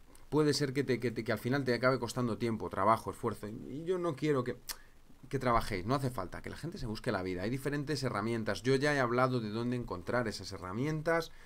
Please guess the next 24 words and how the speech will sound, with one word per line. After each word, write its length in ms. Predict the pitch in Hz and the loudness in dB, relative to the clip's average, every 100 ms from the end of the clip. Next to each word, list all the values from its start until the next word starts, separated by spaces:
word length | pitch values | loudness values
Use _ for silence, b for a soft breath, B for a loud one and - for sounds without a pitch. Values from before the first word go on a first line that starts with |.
| B B B - | B B B -8
de 160 | 120 120 | -4 0
cómo 240 | 131 123 | 2 2
buscarlas. 680 | 110 - 151 151 156 147 - | 0 4 6 8 6 4 4
He 120 | 127 | -2
puesto 340 | 127 123 127 | 2 0 2
herramientas 540 | 117 110 120 120 117 113 | 0 2 0 0 -2 -2
online 400 | 107 120 117 110 | -2 0 -2 -2
que 100 | 110 | -2
lo 140 | 110 | -2
tienes 340 | 123 120 113 - | 0 -2 -2 0
a 160 | 110 120 | 4 4
un 200 | 135 127 | 4 0
solo 440 | 131 117 101 101 | 0 0 0 -2
clic, 460 | 117 123 127 127 - b b b b | 0 2 2 -2 -14 b b b b
lo 200 | 107 110 | -6 -2
tienes 280 | 123 127 123 | 2 2 2
a 60 | 117 | -2
un 80 | |
solo 340 | 110 110 95 90 | -4 -4 -4 -6
clic 420 | 107 120 120 - b b b - | -2 -2 -2 -6 b b b -8
en 100 | 101 | -4
mataf 460 | 101 95 113 110 | -4 0 -2 -2
punto 500 | - 117 113 101 101 | -6 -6 -6 -4 -4
net, 300 | 95 107 107 | -2 0 -2